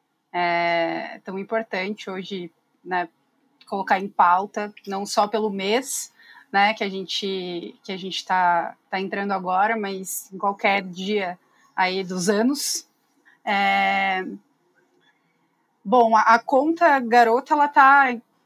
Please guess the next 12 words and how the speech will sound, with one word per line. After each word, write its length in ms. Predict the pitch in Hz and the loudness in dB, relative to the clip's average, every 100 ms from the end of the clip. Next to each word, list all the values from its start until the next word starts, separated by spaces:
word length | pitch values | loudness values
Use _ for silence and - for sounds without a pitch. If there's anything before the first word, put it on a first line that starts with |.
| - | -12
um 140 | 226 | -8
crescimento 720 | 226 247 254 262 233 277 294 - | 2 2 2 2 2 0 -4 -6
gigantesco, 920 | 240 240 220 302 320 247 214 277 - | -2 0 2 0 2 2 4 2 -2
assim, 280 | 214 - 202 | -8 -6 -6
a 80 | 220 | -4
gente 200 | 214 208 | -4 0
até 240 | 220 208 | 2 2
se 120 | 202 247 | 2 0
assusta 440 | 240 240 247 - | 0 -2 -4 -4
um 60 | 240 | -2
pouco 320 | 220 226 220 | 0 -2 -4
com, 480 | 226 208 202 202 | -10 -8 -6 -8